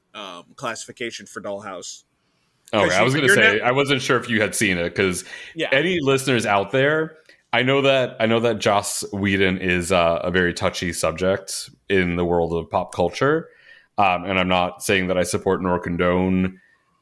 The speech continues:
Speaker 2: what he has done, but as a piece of media and art, Dollhouse is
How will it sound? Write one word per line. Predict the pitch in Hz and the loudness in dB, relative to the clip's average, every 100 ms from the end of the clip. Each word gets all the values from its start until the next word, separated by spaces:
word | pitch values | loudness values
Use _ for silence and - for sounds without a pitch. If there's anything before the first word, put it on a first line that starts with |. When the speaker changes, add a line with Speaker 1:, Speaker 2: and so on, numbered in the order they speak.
| _ _ _ _ _ _ - | _ _ _ _ _ _ -8
Speaker 2:
what | 101 101 120 | -4 0 0
he | - 110 | 0 2
has | 104 95 | 2 0
done, | 85 85 82 95 165 214 - _ _ _ - | 0 0 0 0 0 -2 -8 _ _ _ -12
but | 107 104 95 110 101 95 92 87 - _ 107 | -8 -4 0 2 2 2 0 -2 -8 _ 0
as | 107 104 | 0 0
a | 113 101 | -4 -4
piece | 92 - 113 127 - - | -4 -2 0 0 -4 0
of | 104 101 95 92 87 107 | 2 4 2 0 -4 -6
media | 95 101 104 117 131 123 - | -2 0 0 2 0 -2 -4
and | 95 - - | -6 -6 -4
art, | 87 123 127 - - _ _ _ _ _ _ _ _ _ _ 92 - | -2 -2 -4 -14 -14 _ _ _ _ _ _ _ _ _ _ -14 -2
Dollhouse | 95 92 98 139 156 156 - - | 2 2 2 0 0 -2 -8 -6
is | - 98 92 87 87 85 | 0 2 2 0 -2 -4